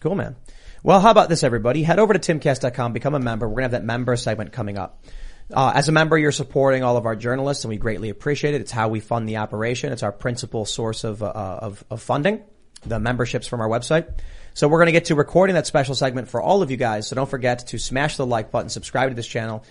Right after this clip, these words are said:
You can follow us on Instagram at Timcast I R L, where we post clips. You can follow our Timcast Clips channel for shorter, couple minute segments. That's on YouTube.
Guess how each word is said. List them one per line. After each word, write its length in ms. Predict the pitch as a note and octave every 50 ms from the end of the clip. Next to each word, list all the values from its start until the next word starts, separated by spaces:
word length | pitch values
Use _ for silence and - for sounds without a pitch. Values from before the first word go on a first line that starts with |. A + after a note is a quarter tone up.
| - - - - -
You 100 | - C3+
can 160 | B2+ D3+ C#3+
follow 360 | B2+ - D#3 D3+ D#3+ D#3+ D3+ D3+
us 160 | D3 D3 - -
on 60 | B2+
Instagram 480 | C3 C#3 C3 - C3+ C3 C3 B2+ B2
at 140 | A#2 A2 -
Timcast 440 | - C#3+ B2 A#2+ B2 B2 A2+ - -
I 140 | - A#2 A#2
R 140 | A2+ A2 A2
L, 120 | A2+ C#3
where 100 | D3 C#3
we 80 | B2+ A2+
post 300 | G#2+ - G#2 G#2 - -
clips. 460 | - C#3 F3 F#3+ - - - - - - - _ - - - -
You 100 | C3 B2
can 100 | C#3+ C3
follow 400 | B2 - C#3 C#3 C#3 C#3 C3+ -
our 140 | A#2+ B2+
Timcast 580 | B2 - D#3 D#3+ D3 - D3+ B2+ A#2+ - - -
Clips 340 | - - F3 E3+ F3 - -
channel 260 | - - B2+ A#2+ A#2
for 120 | - -
shorter, 580 | A2+ - - - F3 E3+ E3+ D#3+ D#3 D#3 D3+ - - - - - - - -
couple 220 | - E3+ E3+ E3 D#3+
minute 240 | D3+ D3 D3 C#3+ -
segments. 380 | - D3 C#3 A#2+ C3+ C#3 C3
That's 100 | - A#2
on 140 | C3+ A#2+ A2+
YouTube. 440 | A2 B2 C3 B2 - C#3+ D3 D3 D#3